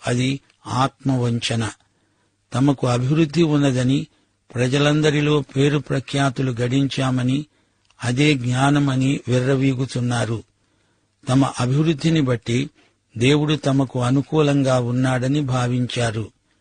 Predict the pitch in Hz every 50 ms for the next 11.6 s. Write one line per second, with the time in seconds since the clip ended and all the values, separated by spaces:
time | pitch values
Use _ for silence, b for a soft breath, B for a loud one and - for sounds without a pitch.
0 | _ _ _ _ _ _ _ _ _ - 117 131 131 123 123 120 120 117 117 135
1 | 131 - - 151 147 143 139 139 135 135 131 - - - 123 117 - - 160 156
2 | 147 135 120 120 127 147 160 - _ _ _ _ _ _ _ _ - 117 123 139
3 | 151 143 139 143 - - 127 127 135 135 135 - - - - 131 123 123 117 110
4 | 95 98 - - _ _ _ _ _ _ _ _ _ _ _ _ _ _ _ -
5 | - 135 139 143 147 143 147 147 151 147 147 143 143 139 135 123 123 123 - -
6 | 135 131 135 135 127 - 143 139 143 147 156 147 - 143 110 98 - _ _ _
7 | _ _ _ _ _ _ 107 107 120 139 151 139 - 147 - 156 131 - 117 123
8 | 135 127 - - 143 143 131 135 139 139 135 135 123 135 131 131 139 143 131 127
9 | 123 120 147 147 139 147 143 139 135 - 127 123 127 120 120 123 123 120 120 120
10 | 120 123 135 147 160 - _ _ _ _ _ _ _ _ _ _ _ - - 117
11 | 117 - - - 139 139 139 139 139 143 147